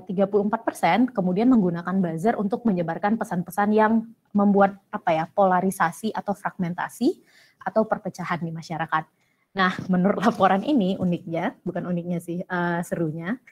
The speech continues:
Indonesia itu, eh, adalah satu negara yang menggunakan buzzer untuk ketiga kepentingan di atas. Jadi, eh, sangat lazim ternyata penggunaan-penggunaan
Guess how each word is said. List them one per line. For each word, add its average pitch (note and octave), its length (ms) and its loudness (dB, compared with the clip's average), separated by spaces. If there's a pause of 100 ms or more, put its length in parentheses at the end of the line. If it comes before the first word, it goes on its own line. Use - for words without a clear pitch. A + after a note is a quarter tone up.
(340)
Indonesia G3 480 4
itu, D#4+ 480 4
eh, F3 720 0
adalah F3 400 -2
satu F3+ 240 -6
negara F#3 560 0
yang G#3+ 240 2
menggunakan G3 640 0
buzzer F#3 320 0
untuk G#3+ 400 -2
ketiga F3+ 320 -2
kepentingan F3 480 -4
di E3+ 80 -6
atas. E3+ 400 -16
Jadi, G#3 240 -2 (400)
eh, E3+ 540 2 (180)
sangat G3+ 560 0
lazim G3 640 2
ternyata F#3 560 -2
penggunaan-penggunaan F#3 1160 0